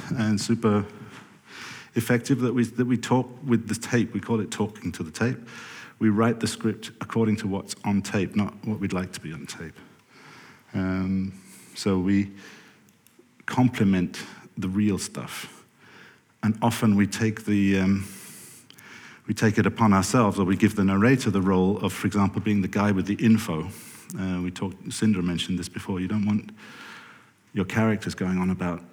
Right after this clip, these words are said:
numbers and dates and information. It's just too much to handle because you're trying to get to know the person. So we can also steal their best lines, or we can take on, we do the information job. If there's any dates to be told, we'll say the dates. If there's any numbers, we'll say the numbers.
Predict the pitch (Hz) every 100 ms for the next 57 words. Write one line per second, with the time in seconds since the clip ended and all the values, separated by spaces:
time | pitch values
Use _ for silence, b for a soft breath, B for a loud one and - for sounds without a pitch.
0 | b b b b _ 101 101 90 80 82
1 | 78 B B B B - 95 95 98 -
2 | 82 80 - B B B B - 101 95
3 | 95 98 - - - 98 - 95 85 -
4 | - 82 87 101 87 90 104 95 98 101
5 | 95 87 - 98 90 82 82 76 104 -
6 | B B B - 135 139 135 113 113 120
7 | 113 104 - - 117 101 95 90 95 -
8 | 107 110 120 120 98 101 110 98 - 110
9 | - 98 98 98 - - B B B B
10 | _ 123 135 101 85 85 82 85 85 -
11 | 92 82 80 B B B B - 95 101
12 | 113 - 104 101 - 76 80 - 82 80
13 | 104 92 - 143 147 107 - - 85 95
14 | 101 101 101 104 82 82 104 - 76 78
15 | 80 76 78 - -